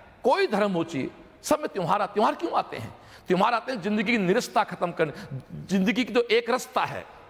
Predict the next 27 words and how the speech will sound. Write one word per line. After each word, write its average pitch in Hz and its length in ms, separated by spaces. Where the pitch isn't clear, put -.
मोनोटोनिटी 214 480
खत्म 220 240
करने 170 260
के 139 120
लिए 131 160
सीएलसी 190 400
सारे 190 240
त्योहार 131 280
मनाती 113 280
है। 120 60
आ 151 140
जाए, 139 160
सबसे 190 240
पहले 151 180
आपको 139 180
दिखाता 131 300
हूं 127 80
मैं 123 100
मेरा, 117 200
आ - 80
जाए, 127 260
अगला 160 160
वीडियो 165 200
दिखाएं, 113 240
Festival 196 300
दिखाएं 151 240
अपना, - 140